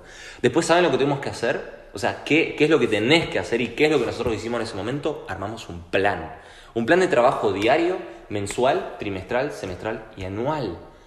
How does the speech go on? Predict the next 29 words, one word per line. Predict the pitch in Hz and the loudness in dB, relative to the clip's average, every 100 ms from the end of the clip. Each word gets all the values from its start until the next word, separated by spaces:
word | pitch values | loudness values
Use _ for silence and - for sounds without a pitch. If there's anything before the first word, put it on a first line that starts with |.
| - - - - - | -20 -20 -20 -20 -4
Y | 131 | 2
es | 175 - - - - | 2 2 -8 -16 2
tan | 202 208 208 - | 6 6 4 0
importante | 127 120 120 110 113 156 151 113 110 - | -2 0 4 2 4 2 2 0 0 -2
hacer | - - 127 | -4 0 2
eso | 117 - 98 123 - | 2 -2 -6 -8 -4
para | 92 85 | -4 0
poder | 123 - | -2 -2
cumplir | 107 101 92 139 151 | -6 -8 -4 0 0
ese | 139 | 0
objetivo | 110 110 127 123 | -6 -6 -4 -4
y | 107 - - - | -4 -8 -12 -4
tener | 107 139 - | -2 0 -2
esa | - 123 - | -2 -2 2
proyección | 110 104 - 98 - - 170 180 147 | 4 4 0 -4 -4 0 6 6 6
de | 107 | 2
cada | 120 | 2
uno | 139 | 0
de | 135 | 0
tus | - | -4
objetivos, | - - - 147 151 | -10 -10 -6 -4 -4
porque | 95 - | -8 -6
realmente | 104 131 139 | -6 -4 -4
hacer | 120 - 135 | -6 -6 -8
un | 120 | -8
plan | 95 104 131 - - - - - - | -6 -4 -2 -4 -10 -16 -18 -20 -8
hace | 131 - - | -6 -2 2
que | |
vos | 107 127 - | 4 4 0